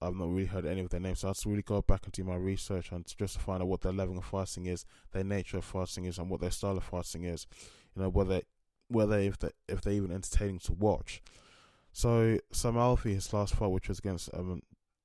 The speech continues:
Da, Dan Jun,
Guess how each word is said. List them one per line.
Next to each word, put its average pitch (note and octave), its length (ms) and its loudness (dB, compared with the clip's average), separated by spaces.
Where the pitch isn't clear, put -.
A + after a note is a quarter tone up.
Da, G#2 240 4
Dan G#2+ 340 2
Jun, G2 380 -2